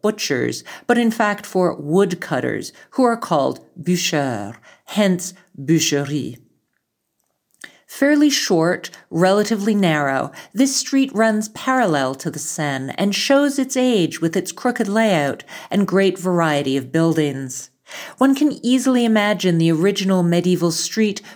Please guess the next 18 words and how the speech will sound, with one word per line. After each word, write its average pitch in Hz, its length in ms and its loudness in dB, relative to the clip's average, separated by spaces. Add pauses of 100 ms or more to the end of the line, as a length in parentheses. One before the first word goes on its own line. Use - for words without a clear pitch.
which 185 200 -2
ran 180 240 2
up 208 220 0
from 180 160 -4
the 160 80 2
muddy 175 320 2
banks 160 500 -2 (200)
with 185 140 -2
those 175 200 2
logs 165 540 0
being 170 280 0
unloaded 156 720 0
and 156 200 -6
put 185 120 0
on 156 200 0
carts - 520 -2
for 147 280 -2
delivery. 135 640 -4